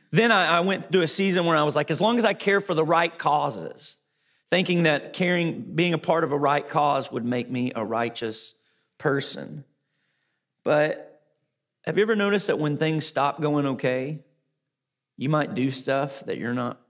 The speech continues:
proud of? That maybe if you saw in other people, you might even say was wrong. You might even call it a sin.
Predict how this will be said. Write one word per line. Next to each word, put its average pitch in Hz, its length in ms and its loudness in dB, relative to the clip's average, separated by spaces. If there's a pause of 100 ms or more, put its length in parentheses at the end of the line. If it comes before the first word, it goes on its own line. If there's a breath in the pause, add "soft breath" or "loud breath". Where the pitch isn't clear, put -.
(120)
proud 98 380 -2
of? 135 240 -6 (1500)
That - 120 -6
maybe 123 600 0 (920)
if - 160 -12
you 113 80 -4
saw 117 300 2
in 107 100 -2
other 110 260 -4
people, 123 560 -6 (400)
you 107 100 -10
might 107 180 -2
even 110 180 -4
say 104 220 -4
was 95 200 -8
wrong. 95 480 -6 (960)
You 104 80 -6
might 110 220 0
even 104 240 -2
call 87 320 -4
it - 180 -8 (720)
a - 20 -10
sin. 123 520 -4